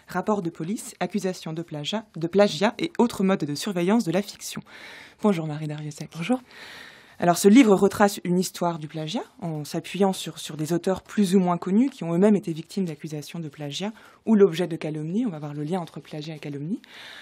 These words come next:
Speaker 1: Vous citez notamment Paul Celan, dont on a parlé la semaine dernière dans le journal Les Nouveaux Chemins, Mayakovsky, Danilowkis et puis des auteurs plus connus, Émile Zola, Daphné du Maurier ou encore Salman Rushdie. Et pourtant, tout ces li-, tout ce livre est écrit avec une certaine verve, une certaine, un,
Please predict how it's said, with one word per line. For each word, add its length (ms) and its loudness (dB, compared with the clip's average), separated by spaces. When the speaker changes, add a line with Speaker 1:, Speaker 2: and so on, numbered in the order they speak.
Speaker 1:
Vous 120 -6
citez 200 0
notamment 380 2
Paul 200 2
Celan, 340 2
dont 120 4
on 40 -6
a 80 -4
parlé 180 -8
la 120 -6
semaine 260 -2
dernière 360 -2
dans 80 -4
le 60 -6
journal 240 -8
Les 80 -4
Nouveaux 240 -6
Chemins, 300 -2
Mayakovsky, 640 0
Danilowkis 640 2
et 40 -4
puis 200 -12
des 180 -4
auteurs 260 -6
plus 200 -10
connus, 340 6
Émile 240 2
Zola, 360 -4
Daphné 300 -4
du 120 -6
Maurier 360 -4
ou 100 -6
encore 260 -8
Salman 340 0
Rushdie. 420 -6
Et 80 6
pourtant, 500 2
tout 120 -2
ces 160 2
li-, 280 0
tout 120 -6
ce 120 -2
livre 280 2
est 100 -8
écrit 220 -2
avec 200 0
une 100 -6
certaine 340 -6
verve, 320 2
une 120 -2
certaine, 360 -6
un, 80 -6